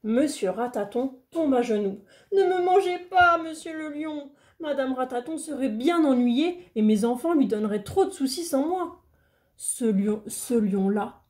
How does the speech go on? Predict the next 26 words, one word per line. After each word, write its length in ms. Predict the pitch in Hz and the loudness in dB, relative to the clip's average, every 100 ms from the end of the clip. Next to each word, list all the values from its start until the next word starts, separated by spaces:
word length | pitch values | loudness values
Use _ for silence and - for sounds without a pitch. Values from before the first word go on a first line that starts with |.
| - | -4
est 180 | 202 208 | -2 0
un 140 | 180 | -2
brave 520 | 202 196 214 233 196 | -2 -2 0 2 2
lion. 280 | 196 170 160 - _ _ | 0 -2 -8 -12 _ _
Ça 240 | - 220 202 | -8 -6 -4
tombe 240 | 185 180 | -4 -4
bien. « 160 | 165 - - _ _ _ - - - | -6 -10 -20 _ _ _ -20 -12 0
N'ayez 340 | 285 320 330 | 4 4 4
pas 200 | 330 330 | 2 -2
peur, 500 | 330 330 320 277 220 226 | 0 4 4 4 0 -4
dit-il, 460 | 175 185 - 180 | -8 -8 -10 -4
même 280 | 208 359 403 | 0 2 2
si 260 | 392 339 285 | 0 -4 0
j'avais 300 | 254 214 196 | 2 2 -2
faim, 300 | - 185 - _ _ _ | -6 -12 -12 _ _ _
je 160 | - 220 | -8 -2
ne 180 | 208 208 | 0 0
vous 180 | 190 | 2
mangerai 440 | 214 208 202 196 165 | 2 2 0 -4 -10
pas. » 260 | - - _ _ _ _ _ _ _ _ _ - | -10 -18 _ _ _ _ _ _ _ _ _ -4
Oh, 480 | 311 339 330 311 302 | 0 4 4 2 2
merci, 480 | 359 403 - - 330 | 0 0 -2 -4 0
monsieur 380 | 285 247 - 240 | 0 0 -2 -2
le 160 | 214 202 | 0 0
lion, 280 | 190 190 | -2 -4
merci. 680 | 190 311 359 - - 247 - | -4 -4 -4 -6 -10 -10 -12